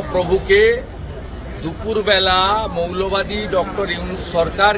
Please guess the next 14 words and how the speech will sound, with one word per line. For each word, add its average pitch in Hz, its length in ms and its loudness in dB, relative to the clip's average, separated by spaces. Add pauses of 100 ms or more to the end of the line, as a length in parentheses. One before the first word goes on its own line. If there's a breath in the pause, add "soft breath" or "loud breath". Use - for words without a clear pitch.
গ্রেপ্তার 170 460 -6
করেছে। - 320 -8 (1800)
আমরা 175 240 0
এই 202 100 2 (120)
খবরটা 175 400 0 (160)
পেয়ে 208 180 4
অত্যন্ত 214 480 -4 (140)
বিচলিত 196 480 -4 (180)
এবং 185 120 -4 (140)
চিন্তিত। 147 400 -8 (1120)
মমতা 180 420 2
ব্যানার্জির 202 500 2 (100)
ফ্যামিলিতে 196 540 -2 (140)
কি 196 120 -10